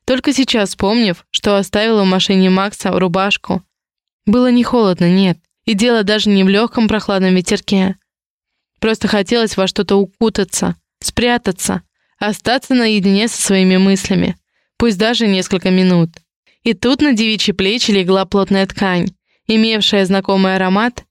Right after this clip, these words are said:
терпкого парфюма. Едва уловимый, но именно он подсказал, что одежда, укрывшая Свету от легкого утреннего ветра,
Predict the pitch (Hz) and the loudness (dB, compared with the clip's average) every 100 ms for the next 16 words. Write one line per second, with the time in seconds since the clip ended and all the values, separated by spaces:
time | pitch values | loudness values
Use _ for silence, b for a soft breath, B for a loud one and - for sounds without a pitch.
0 | _ 269 285 - 233 202 202 190 - 196 | _ -4 -4 -4 -2 -2 -4 -6 -2 2
1 | 180 175 175 _ _ _ _ _ _ _ | 2 0 -4 _ _ _ _ _ _ _
2 | _ 202 214 220 302 285 269 220 208 180 | _ 0 2 0 0 2 0 2 2 2
3 | 185 175 _ _ _ 208 220 220 214 214 | 0 -4 _ _ _ 0 2 2 0 -2
4 | - 214 190 185 - 196 180 208 226 - | -2 -2 -2 -4 -4 -2 -2 -2 -2 0
5 | 185 170 202 240 190 185 - _ _ 240 | 0 0 -2 -2 -6 -10 -14 _ _ -4
6 | 226 254 240 220 202 - 214 208 180 185 | 0 0 0 -2 -2 -2 -2 -2 -2 0
7 | 202 - 185 185 185 190 180 180 175 185 | -2 -2 0 0 2 2 2 2 2 0
8 | 196 190 | -2 -6